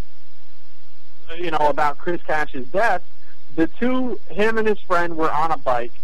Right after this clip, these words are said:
and supposedly fleeing from a cop. Um, now, I don't know if they were directly being chased by the cop or if they had saw a cop and they were trying to dip off. They were leaving the bar. They were, um,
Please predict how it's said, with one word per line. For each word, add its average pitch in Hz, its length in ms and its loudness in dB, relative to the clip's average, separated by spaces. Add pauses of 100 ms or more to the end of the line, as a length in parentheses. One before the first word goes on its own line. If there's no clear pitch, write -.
and 127 100 -2
supposedly 196 920 0 (1200)
fleeing 208 480 0
from 175 260 0
a 147 60 0
cop. - 420 0 (460)
Um, 120 540 0 (260)
now, 139 260 0
I 139 140 4
don't 139 160 0
know 131 280 -2
if 139 200 -2
they 139 100 0
were 127 120 0
directly 127 520 0
being 120 260 -2
chased 120 360 0
by 120 120 2
the 120 120 0
cop 127 400 2
or 123 180 -2
if 113 100 -2
they 123 100 -2
had 113 120 -2 (100)
saw 120 280 0
a 117 60 -2
cop 117 360 -2
and 117 80 0
they 117 100 -2
were 113 100 -2
trying 120 220 -2
to 110 80 -2
dip 120 280 -2
off. 104 340 0
They 127 80 -2
were 143 120 0
leaving 202 340 0
the 190 80 0
bar. 110 460 0 (520)
They 147 160 2
were, 131 500 -2
um, 117 520 -2